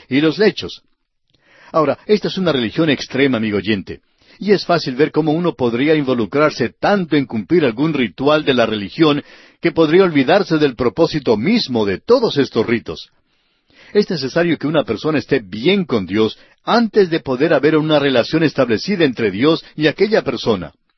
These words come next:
Y hallamos lo mismo hoy en día. Tantas personas se ponen a discutir los puntos de sus religiones cuando en realidad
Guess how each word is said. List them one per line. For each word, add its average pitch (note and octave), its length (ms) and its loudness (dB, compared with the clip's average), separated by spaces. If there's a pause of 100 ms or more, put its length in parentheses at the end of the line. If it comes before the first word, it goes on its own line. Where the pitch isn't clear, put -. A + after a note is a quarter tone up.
(600)
Y D#3+ 80 -2
hallamos F3 360 2
lo F3 100 4
mismo F#3 300 0
hoy C3 120 0
en G#2+ 100 -2
día. F2+ 280 -10 (640)
Tantas F3+ 380 -4
personas C3 460 -2
se A#2+ 80 -2
ponen C#3 280 -2
a A#2 60 -2
discutir C3 640 -4
los C3 160 -2
puntos C#3 360 -2
de A#2 100 0
sus G#2 220 -6
religiones B2+ 600 -2 (240)
cuando D3 240 0
en D3 60 0
realidad C#3 420 2